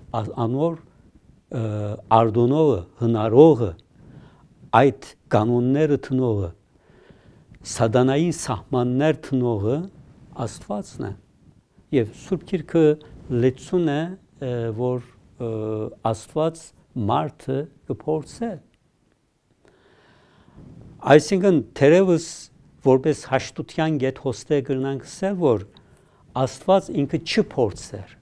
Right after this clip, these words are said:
անձնապես ոչ կփորձվի Աստված, ոչ ալ մեկը կփորձե։ Ուղղակի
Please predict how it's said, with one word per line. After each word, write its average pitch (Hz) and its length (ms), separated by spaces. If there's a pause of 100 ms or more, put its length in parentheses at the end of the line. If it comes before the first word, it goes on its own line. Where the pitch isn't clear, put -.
(160)
անձնապես 147 600
ոչ 175 240
կփորձվի 170 640
Աստված, 214 500
ոչ 180 240
ալ 175 220
մեկը 156 340
կփորձե։ 147 680 (1900)
Ուղղակի 180 560